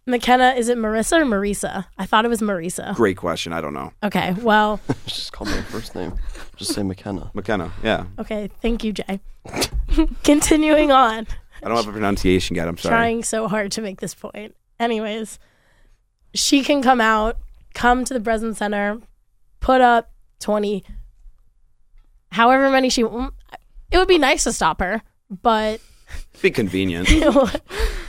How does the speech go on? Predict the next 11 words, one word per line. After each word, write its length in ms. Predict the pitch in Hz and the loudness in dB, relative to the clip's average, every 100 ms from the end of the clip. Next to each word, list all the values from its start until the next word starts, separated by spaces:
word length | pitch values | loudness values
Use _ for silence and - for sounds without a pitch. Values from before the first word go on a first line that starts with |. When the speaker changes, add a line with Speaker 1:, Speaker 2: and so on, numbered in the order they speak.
| - - - - | -16 -18 -18 -6
Speaker 1:
But 200 | 285 285 | 2 6
I 140 | 277 | 6
think 340 | 262 285 262 - | 4 -2 -2 -6
Michigan 480 | 294 262 254 262 262 | 0 2 2 2 0
State 260 | - 254 254 | 4 4 4
really 320 | 262 247 240 | 2 0 2
needs 500 | 233 226 226 202 - _ _ _ - | 2 2 0 -2 -12 _ _ _ 0
Kamaria 380 | 240 233 233 240 | 4 6 6 2
McDaniel, 640 | 247 - 226 226 220 220 320 | 0 0 0 0 0 -2 -4
Matilda 560 | 233 233 - 226 226 226 | -4 -2 0 2 2 2
Eck, 460 | 226 226 233 - | 2 2 0 -8